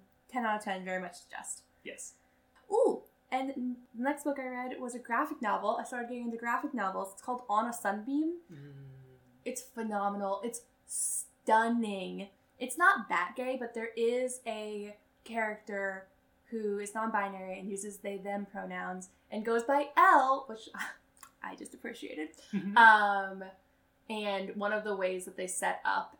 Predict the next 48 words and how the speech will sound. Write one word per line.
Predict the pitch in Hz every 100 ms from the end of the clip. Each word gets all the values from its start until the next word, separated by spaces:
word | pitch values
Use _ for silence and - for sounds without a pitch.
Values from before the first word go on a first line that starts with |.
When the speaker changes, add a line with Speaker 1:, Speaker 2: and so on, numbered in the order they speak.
| -
Speaker 1:
an | 185 180
antagonist | 185 190 - 180 190 196 196
as | 190 180 185
being | 180 185 180 185
bad | 185 156 160 185 -
is | 190 180
by | 185 175 170 -
that | 185 180 -
person | 185 - 185 180 180 _ -
refusing | 202 196 185 190 185
to | 185
use | 185 185 180 - - _ _ _ 185
Elle's | 175 175 - - _ _
proper | 196 190 185
pronouns, | 185 175 202 220
which | 240 -
I | 311
just | 311 247
always | 202
think | 196 185
is | 190
a |
fun, | 185 - 175 180 185 - _ _ -
easy | 208 180 196
way | 185 180 190
of | 190
showing | 196 185 175 180 185 _ _ _ _ _ _
solidarity. | - 175 170 175 - 185 202
And, | 185
like, | 180
the | 196
whole | 196 185
crew | 180 - 185
is | 185
like, | 180 -
"You | 214 -
have | 254 -
to | 226
refer | 214 - 233
to, | 226
like, | 196 -
they | 262
use | 247 233
they, | 220 233
them." | 220 214 185 - -
It's | 147
Speaker 2:
Yeah. | -
Speaker 1:
great. | 226 214